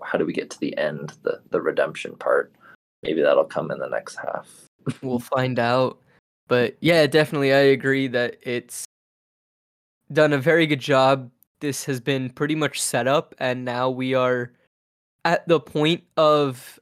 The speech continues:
Speaker 2: all right, time to move forward and figure things out. I'm feeling less confident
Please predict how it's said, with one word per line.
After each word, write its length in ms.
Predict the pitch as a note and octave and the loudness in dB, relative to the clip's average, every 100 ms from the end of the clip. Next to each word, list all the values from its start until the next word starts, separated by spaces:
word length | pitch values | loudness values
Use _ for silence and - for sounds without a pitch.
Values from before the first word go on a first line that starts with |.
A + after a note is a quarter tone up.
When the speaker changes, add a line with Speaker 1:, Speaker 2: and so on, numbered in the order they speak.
| _ | _
Speaker 2:
all 120 | C#3+ | 2
right, 280 | D3 C#3+ - | 4 2 -2
time 300 | - C#3 C#3 | -6 -4 -4
to 160 | - C#3 | -6 -6
move 240 | C3+ C3 | -4 -6
forward 680 | - D3 C3 B2 B2 A#2 A2+ | -6 -4 -2 -4 -6 -8 -10
and 140 | A2+ | -12
figure 260 | - B2 B2 | -10 -8 -8
things 360 | B2+ A#2 A#2 | -8 -10 -4
out. 320 | A#2+ A#2+ B2 - _ _ _ _ _ | 0 2 0 -4 _ _ _ _ _
I'm 160 | E3 D#3+ | 0 0
feeling 640 | - - G#3+ A#3 B3 B3 - - | -2 -2 2 2 2 -2 -6 -12
less 640 | D3 - B2+ C#3 F#3+ - - | -12 -4 2 2 2 -2 -6
confident 840 | - F3+ F#3 - F#3 D#3+ F3+ | -2 0 -2 -4 -2 0 0